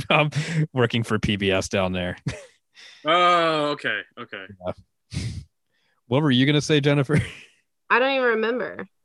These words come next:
Speaker 1: Oh, okay.
Speaker 3: I, I was just, I'm sorry that it sounds like, I think, I think that, that I, not to, 'cause girls have their own shit,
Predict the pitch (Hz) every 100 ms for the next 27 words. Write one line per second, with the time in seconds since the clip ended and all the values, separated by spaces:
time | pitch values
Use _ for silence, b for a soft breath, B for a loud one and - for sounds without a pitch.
0 | _ 120 113 107 95 254 269 277 302 320
1 | 294 269 - 247 208 247 269 - _ _
2 | - 226 - 233 247 247 233 208 - _
3 | - 214 214 240 240 - _ _ _ _
4 | _ _ _ _ _ _ _ _ _ _
5 | _ _ _ _ - 247 247 294 294 311
6 | 285 - _ _ _ _ 208 220 208 117
7 | - - 196 - _ _ _ _ - 220
8 | 190 - - _ - 226 - 262 277 269
9 | - 254 233 220 - 214 262 202 247 254
10 | 262 214 220 196 196 202 - 196 180